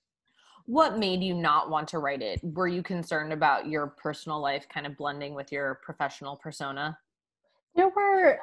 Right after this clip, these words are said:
Speaker 2: a lot of things. One is, like I said, I'm pretty private. You know, even i-, on social media, I am kind of stiff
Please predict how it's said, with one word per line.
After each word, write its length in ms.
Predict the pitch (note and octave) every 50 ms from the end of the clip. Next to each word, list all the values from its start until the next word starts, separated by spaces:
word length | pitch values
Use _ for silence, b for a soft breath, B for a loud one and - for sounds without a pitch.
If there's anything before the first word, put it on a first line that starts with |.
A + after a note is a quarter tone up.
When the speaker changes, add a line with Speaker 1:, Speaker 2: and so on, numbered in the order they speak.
| - - -
Speaker 2:
a 80 | C4+
lot 240 | C#4+ C#4 C4 C#4+ D4
of 80 | C#4 C#4+
things. 340 | - G3+ E3+ F3+ F#3 -
One 320 | A#3 C4 B3+ C4+ C#4+ D4 D4
is, 160 | D4 B3+ A#3
like 160 | B3 A3+ A3
I 80 | A3+ G#3+
said, 280 | G#3+ - G3+ F#3 F#3 -
I'm 220 | - G3+ G3 G3+ F#3+
pretty 360 | - - - C4 A#3+ A#3 A3+
private. 720 | A3 - - G#3 F3 F3 F3 F3 F3+ F3 F3 F3 F3 E3+ B B B B B B -
You 80 | B3+ A#3
know, 100 | G#3+ G#3+ G#3+
even 360 | C4+ B3+ A#3+ C4 B3+ A#3+ A#3 -
i-, 80 | G#3+ - - -
on 160 | G3+ G3 G#3
social 320 | - - A3 G3 - B3
media, 640 | G3+ G3 F#3+ F#3 F3 F#3 F3+ F3 F3 F3 E3+ E3+ -
I 400 | - F#3 F3+ F3 F3 E3+ F3 F#3 - _ B B B B B B _ _ _ -
am 120 | G#3 G#3+
kind 180 | - A3+ B3 D4
of 60 | D4+
stiff 500 | - - - A4 G#4+ B3+ - - - -